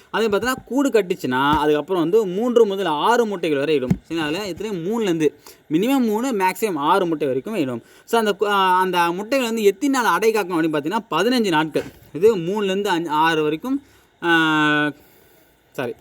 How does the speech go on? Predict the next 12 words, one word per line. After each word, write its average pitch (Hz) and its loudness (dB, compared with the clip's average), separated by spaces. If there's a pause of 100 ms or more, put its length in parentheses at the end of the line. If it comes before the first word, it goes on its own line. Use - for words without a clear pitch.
(1700)
முட்டை 175 4
இட்டுட்டு, 143 -2
அது 196 2
அந்த 180 0
மூ-, 202 -4
மூணுலேருந்து 220 -2
ஆறு 196 4
முட்டைகள் 196 -2
எத்தனை 214 -4
நாள் 208 0
அடை 190 0
காக்கும்? 208 -4